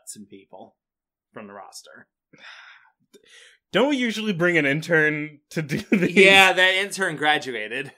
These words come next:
Speaker 2: Oh, good for them.
Speaker 1: Yeah, they, yeah, I, yeah. I mean, they stole a bunch of my ideas, and,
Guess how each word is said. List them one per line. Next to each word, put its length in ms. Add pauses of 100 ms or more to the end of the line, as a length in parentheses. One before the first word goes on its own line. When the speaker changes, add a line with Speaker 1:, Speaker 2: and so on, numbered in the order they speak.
(200)
Speaker 2:
Oh, 560 (140)
good 160
for 200
them. 540
Speaker 1:
Yeah, 420
they, 340
yeah, 380 (220)
I, 480
yeah. 520
I 120
mean, 200
they 120
stole 260
a 40
bunch 180
of 40
my 160
ideas, 600
and, 240